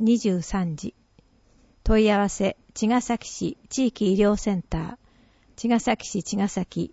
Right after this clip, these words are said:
三の四の二十三。電話、三八の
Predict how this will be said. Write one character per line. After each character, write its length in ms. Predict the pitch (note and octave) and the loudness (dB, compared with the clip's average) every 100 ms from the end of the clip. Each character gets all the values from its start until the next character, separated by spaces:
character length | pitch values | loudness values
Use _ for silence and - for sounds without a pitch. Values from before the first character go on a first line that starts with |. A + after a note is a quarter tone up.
| _ | _
三 320 | - A3 A#3+ | -4 0 2
の 120 | A#3 A3+ | 4 4
四 300 | A#3 G#3 F3+ | 4 2 0
の 80 | |
二 180 | F3 G3 | 0 0
十 220 | E3+ E3 | -2 -8
三。 340 | D#3+ - E3 - _ _ _ _ _ _ _ - | -8 -4 -4 -6 _ _ _ _ _ _ _ -2
電 260 | G#3 G#3 F#3+ | 2 4 4
話、 200 | F#3+ - _ - | 2 -2 _ -20
三 320 | - G#3+ A3+ | -4 2 2
八 320 | G#3 A3 - F3+ | 2 -2 -2 0
の 220 | F3 | 0